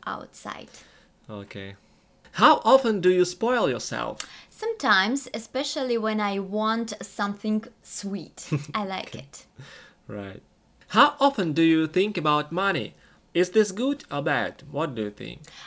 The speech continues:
Speaker 1: I think it's not bad to think about money. It's
Speaker 2: Absolutely.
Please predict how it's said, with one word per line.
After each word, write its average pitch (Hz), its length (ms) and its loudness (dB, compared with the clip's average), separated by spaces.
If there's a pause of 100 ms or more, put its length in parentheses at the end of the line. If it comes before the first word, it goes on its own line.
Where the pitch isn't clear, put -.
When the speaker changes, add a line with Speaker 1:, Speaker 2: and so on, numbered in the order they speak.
Speaker 1:
I 466 220 0
think 403 320 -8
it's - 300 -6
not 269 380 0
bad 240 340 0
to 208 100 -4
think 269 300 -4
about 185 440 -4
money. 190 600 -8
It's 190 200 -4
Speaker 2:
Absolutely. 120 540 -8